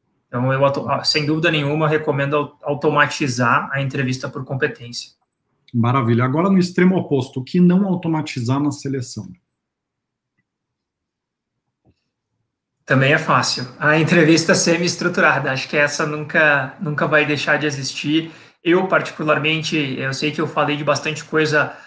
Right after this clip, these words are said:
Speaker 1: eh, cartesiana, de bastante, eh, coisas de processo, mas eu sou uma pessoa que gosto muito do lado humano, gosto muito da subjetividade, eu gosto muito de conversar, de sentir a pessoa,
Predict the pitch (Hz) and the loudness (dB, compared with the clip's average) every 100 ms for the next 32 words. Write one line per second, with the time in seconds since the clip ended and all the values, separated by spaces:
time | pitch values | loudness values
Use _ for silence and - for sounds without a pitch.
0 | - _ _ - 135 135 135 147 143 131 | -20 _ _ -2 2 4 2 2 -2 -2
1 | 139 131 147 165 156 143 131 127 135 - | -4 0 2 2 2 -2 -4 -4 -6 -4
2 | 147 135 151 143 135 135 127 127 - 139 | -6 -6 -4 -4 -4 -4 -6 -8 -8 -4
3 | 143 147 135 131 147 - 147 151 156 156 | -2 -2 -4 -2 -2 -2 2 2 2 -4
4 | 147 151 160 156 160 156 160 156 151 151 | -4 -4 -2 -2 -2 -2 -2 -4 -4 2
5 | 151 - 175 160 165 165 - 143 135 139 | 2 2 -2 -2 0 -2 -4 0 2 2
6 | 139 135 131 131 135 - 147 147 170 170 | 0 -2 -2 -4 -4 -4 -4 -4 -4 -4
7 | 147 - 139 139 - 131 123 127 127 127 | -4 -4 -6 -8 -8 -8 -2 -2 -4 -10
8 | 131 147 139 - 156 139 131 - 135 135 | -10 -10 -14 -8 -4 -2 0 2 2 0
9 | 123 - 143 131 - 147 139 196 - - | -2 -4 -4 -4 0 0 0 -6 -6 -2
10 | 131 135 127 | -2 0 -2